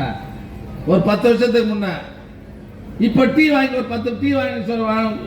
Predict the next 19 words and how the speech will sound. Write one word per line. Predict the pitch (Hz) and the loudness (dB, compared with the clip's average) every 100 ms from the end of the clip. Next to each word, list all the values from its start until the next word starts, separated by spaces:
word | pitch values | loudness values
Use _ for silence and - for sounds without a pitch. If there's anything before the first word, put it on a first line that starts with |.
| - | -6
கட்சிக்காரங்க | 214 226 233 220 214 208 | -4 0 2 2 0 0
வாங்கி | 214 | 0
கொடுங்கன்னு | 202 202 196 190 185 | 0 0 0 0 0
சொன்னா, | 180 147 156 170 - - - - - - | 0 -2 -4 -4 -6 -10 -10 -10 -8 -2
"எப்பா, | 165 202 180 | 2 2 4
சக்கரை | 170 180 220 214 | 2 2 4 4
இல்லாத | 214 208 | 4 2
வாங்கின | 196 165 | 0 -2
சொல்லு" | 170 156 | -2 -4
பண்றாங்க. | 151 139 113 - - - - - - - - - - - - | -6 -8 -10 -14 -16 -18 -18 -16 -14 -12 -12 -10 -10 -10 -2
உண்டா | 165 208 220 | 4 6 6
இல்லையா? | 202 175 - - - - - - - - - - - - 143 | 4 0 -2 -6 -12 -16 -16 -16 -16 -16 -16 -16 -16 -6 2
ஒரு | 165 | 4
பத்து | 190 202 240 | 4 2 4
வருஷத்து, | 233 233 226 226 | 4 2 0 0
பாஞ்சு | 208 220 220 | 0 2 2
வருஷத்துலயே | 214 208 208 226 220 | 0 -2 -2 0 2
இவ்வளவு | 214 202 | 0 -2
வித்தியாசம். | 175 208 160 151 | -4 -4 -4 -6